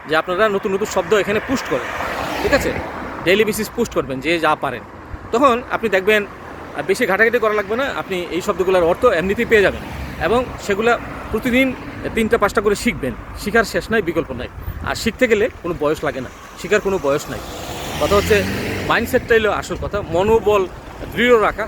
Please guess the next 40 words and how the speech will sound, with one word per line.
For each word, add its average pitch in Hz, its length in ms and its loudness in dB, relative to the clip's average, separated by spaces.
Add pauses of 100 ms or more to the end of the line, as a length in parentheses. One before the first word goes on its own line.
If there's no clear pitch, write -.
(120)
শক্ত 185 240 -4
রাখা, 180 240 0
পুক্ত - 280 -8
রাখা 202 200 2
হলো 180 180 2
আসল 156 260 0
কথা। 143 180 -2 (1600)
আর 143 260 2 (280)
যেখানে 208 380 2
আমি, 233 280 2 (100)
এ, 156 160 -2 (120)
ভাষা 202 200 -2
শেখার 226 200 0
ব্যাপারে 202 300 0
কেন 202 220 2
গুরুত্ব 240 260 -2
দিই, 220 180 -2 (340)
আমি 185 180 2
অনেক 196 220 2
আগে 165 200 0
থেকেই 202 320 0
অনেক 180 260 -4
ভিডিও 180 260 0
আমার 160 140 0
চ্যানেলে 156 340 0
আছে, 151 220 0
ইউবিডি 156 380 -2
Blog 151 160 0
and 147 180 -4
Tips-এ। 240 280 2 (720)
আপনারা 180 240 2
দেখবেন, 185 280 2 (920)
এ, 147 180 -2 (100)
ইউবিডি 214 220 2
Blog 175 240 4
and 151 440 -6
Tips - 220 -8 (460)
এর 147 200 0 (120)
সেরা 208 280 2
টিপস - 320 -8